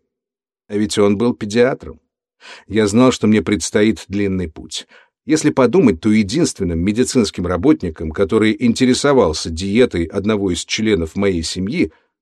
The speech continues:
был ветеринар. Девятнадцать медицинских факультетов оказали мне честь,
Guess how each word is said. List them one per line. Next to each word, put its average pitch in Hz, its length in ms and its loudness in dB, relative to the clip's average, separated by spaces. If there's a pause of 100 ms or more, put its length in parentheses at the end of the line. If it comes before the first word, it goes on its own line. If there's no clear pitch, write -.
(180)
был 170 180 -2
ветеринар. 143 640 0 (1040)
Девятнадцать 143 720 2
медицинских 131 800 0
факультетов 120 800 -2
оказали 104 420 2
мне 104 220 2
честь, - 500 -2